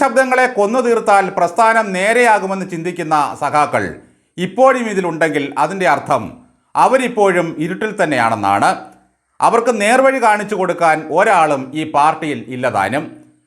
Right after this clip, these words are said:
നട്ടലുള്ള മനുഷ്യർ ഇപ്പോഴും ബാക്കിയുണ്ട് നാട്ടിൽ. അല്ലെങ്കിൽ ടി പിക്ക് ശേഷം അതേ മുനയും മൂർച്ചയുമായി ആർ എം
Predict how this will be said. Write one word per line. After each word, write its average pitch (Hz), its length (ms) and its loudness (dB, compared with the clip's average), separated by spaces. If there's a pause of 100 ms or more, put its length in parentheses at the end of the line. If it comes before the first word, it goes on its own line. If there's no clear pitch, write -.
(520)
നട്ടലുള്ള 277 500 2 (100)
മനുഷ്യർ 226 360 2 (180)
ഇപ്പോഴും 202 400 0 (200)
ബാക്കിയുണ്ട് 151 540 0 (140)
നാട്ടിൽ. 104 300 -2 (500)
അല്ലെങ്കിൽ 175 360 0 (580)
ടി 202 80 0 (140)
പിക്ക് 294 300 -2
ശേഷം 240 300 2 (180)
അതേ 220 180 4 (160)
മുനയും 226 400 -2
മൂർച്ചയുമായി 160 680 0 (560)
ആർ 226 180 4
എം 262 60 0